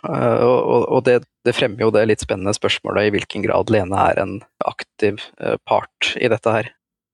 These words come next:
Er dette noe Lene på sett og vis, kanskje også delvis da underbevisst, har bygd opp til, om ikke så, om ikke har sett for seg alle, alt som skjer, at, eh,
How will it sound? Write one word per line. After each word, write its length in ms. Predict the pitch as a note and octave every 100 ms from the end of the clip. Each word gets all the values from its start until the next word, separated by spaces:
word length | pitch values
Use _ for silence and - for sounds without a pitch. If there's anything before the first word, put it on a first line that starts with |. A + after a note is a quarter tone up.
| -
Er 120 | A#2
dette 180 | A2+ A#2
noe 160 | A#2 G#2+
Lene 300 | A#2 G2 -
på 80 | A2
sett 220 | A2 -
og 60 | A2
vis, 180 | G#2+ -
kanskje 320 | B2+ - A#2+
også 140 | A#2 B2
delvis 320 | G#2 G#2+ -
da 180 | A2 G#2+
underbevisst, 640 | - A2+ G2 G#2 A2 - -
har 220 | G#2 G#2
bygd 320 | G#2+ A#2 G#2 -
opp 160 | - - -
til, 240 | A#2+ A#2+ - _ _ _ _ _ _ _ _ -
om 160 | A#2+
ikke 160 | A#2 -
så, 140 | - G#2+ G#2+ A#2+
om 140 | A#2
ikke 180 | A#2 -
har 80 | A2
sett 220 | A2+ -
for 80 | -
seg 220 | - G2+
alle, 560 | - F#2+ F#2 G2+ - G#2 - _ -
alt 220 | A2 A2+ -
som 420 | B2+ A#2+ A#2+ A#2
skjer, 340 | - B2+ C3+ A#2 -
at, 220 | - A2+ - -
eh, 460 | G2 - G2+ -